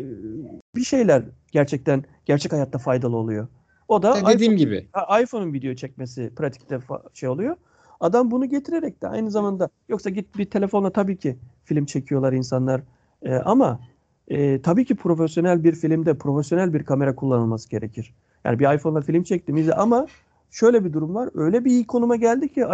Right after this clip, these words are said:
Speaker 1: iPhone'un video çekme özelliği senin, e, gerekirse günü kurtarabiliyor. Adam mesela editör, e, bir lansmana gidiyor. Lansmanda onunla çekip sana yayınlayıp sen, "Ya, ya bu görüntü çok kötü, ne, neyle çektin?" dedirtmiyor sana.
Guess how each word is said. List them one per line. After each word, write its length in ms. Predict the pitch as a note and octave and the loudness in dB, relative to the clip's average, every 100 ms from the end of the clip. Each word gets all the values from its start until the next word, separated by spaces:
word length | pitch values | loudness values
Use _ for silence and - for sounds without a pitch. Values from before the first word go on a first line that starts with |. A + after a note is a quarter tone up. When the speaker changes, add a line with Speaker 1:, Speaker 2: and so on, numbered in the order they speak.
| F#3 | 0
Speaker 1:
iPhone'un 400 | F#3+ F3+ F3+ F3+ | 0 -2 -2 -4
video 260 | F3 F#3+ | -2 -2
çekme 360 | F3+ F3 - F#3 | 0 -4 -2 -4
özelliği 560 | - E3+ F#3+ G3+ C#4 | 0 2 2 4 2
senin, 360 | - E3+ A3+ G#3+ - _ _ _ _ | 4 2 2 -2 -8 _ _ _ _
e, 260 | D#3 D#3+ E3 | 4 8 8
gerekirse 560 | C#3 D3+ F3+ G3 C#4+ G3 | 8 6 6 4 4 6
günü 220 | G3 A#3 | 6 4
kurtarabiliyor. 600 | F3+ D3+ C3+ A#2 - B2 | 2 -2 -2 0 2 4
Adam 200 | D#3 F#3 | 4 2
mesela 360 | F#3 G3 F#3+ F#3 | 2 2 4 4
editör, 540 | E3+ F#3 A3+ D4+ - _ _ _ _ _ D3 | 4 4 2 2 -2 _ _ _ _ _ 2
e, 360 | D3 D3+ C#3+ | 4 4 4
bir 300 | F3+ G3 - | 2 2 2
lansmana 440 | D#3 D#3+ F3 G#3 C4 | 2 2 4 4 4
gidiyor. 260 | A#3 C#4 | 2 2
Lansmanda 500 | A3+ F3+ F#3 A3 B3 | 4 2 2 0 2
onunla 240 | A3+ B3 A#3 | 2 2 0
çekip 280 | A3 B3 | -2 -4
sana 280 | - G#3+ A#3 | -2 0 0
yayınlayıp 560 | G#3+ F#3+ G#3+ A3+ C4+ C#4 _ _ | 2 2 2 2 2 -2 _ _
sen, 420 | - - G#3 A3+ - | -6 0 2 0 -2
"Ya, 160 | F3 F3 | 2 4
ya 200 | F#3+ F#3 | 4 4
bu 80 | F3+ | 0
görüntü 260 | G#3 G3+ | 0 -2
çok 200 | - A3+ | -6 -6
kötü, 340 | A3+ A3 A3 E3+ _ _ G3 | -6 -2 -4 -4 _ _ -2
ne, 160 | G3 G3 | -2 0
neyle 280 | G3 A#3 A3+ | 2 2 2
çektin?" 400 | A3 G#3 A3 E3+ | -2 -2 0 4
dedirtmiyor 540 | F3 F3+ A3+ G#3+ C#3+ | 2 0 0 2 0
sana. 300 | B2 A#2+ G#2+ | -2 -6 -6